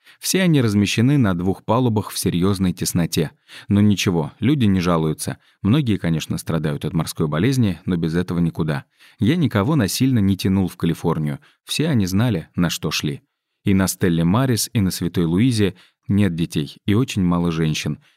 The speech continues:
Я постарался так распределить пассажиров, чтобы на боевых кораблях были в основном одни мужчины, притом готовые в случае необходимости помочь экипажу,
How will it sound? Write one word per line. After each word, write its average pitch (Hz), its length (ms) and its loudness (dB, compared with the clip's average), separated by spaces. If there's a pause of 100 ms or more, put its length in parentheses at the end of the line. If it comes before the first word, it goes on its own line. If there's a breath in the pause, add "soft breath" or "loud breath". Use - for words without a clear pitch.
(120 soft breath)
Я 107 180 0
постарался 101 560 -2
так - 240 -4
распределить 92 600 -2
пассажиров, 98 600 0 (200 soft breath)
чтобы 87 340 -2
на 87 100 2
боевых 90 400 0
кораблях 95 580 -2
были 135 240 0
в 113 80 0
основном 104 600 0
одни 92 280 2
мужчины, 87 600 0 (240 soft breath)
притом 98 400 -2
готовые 101 480 0
в - 40 -10
случае 90 360 -2
необходимости 85 720 -2
помочь 85 420 -2
экипажу, 87 560 -2